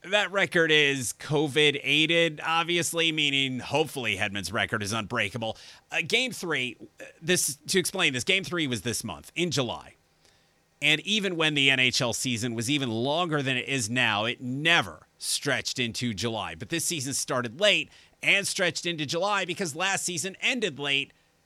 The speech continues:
thanks to covid. And because last season ended late, Hedman played and scored a goal in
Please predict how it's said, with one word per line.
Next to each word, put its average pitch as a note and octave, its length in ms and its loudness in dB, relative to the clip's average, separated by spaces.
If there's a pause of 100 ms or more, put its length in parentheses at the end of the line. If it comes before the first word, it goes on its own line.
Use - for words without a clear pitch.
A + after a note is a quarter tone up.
(340)
thanks A2+ 320 -2
to A#2+ 100 -4
covid. F2 640 -4 (640)
And G#2+ 140 -12
because A#2+ 540 -4
last B2+ 280 -4
season C3 380 -4
ended D#3+ 340 0
late, A#2+ 260 0
Hedman C3+ 500 -4
played F3+ 520 0
and C3 240 -2
scored F#3 280 -4
a F#3 40 -6
goal G#3+ 400 4
in C#3 360 0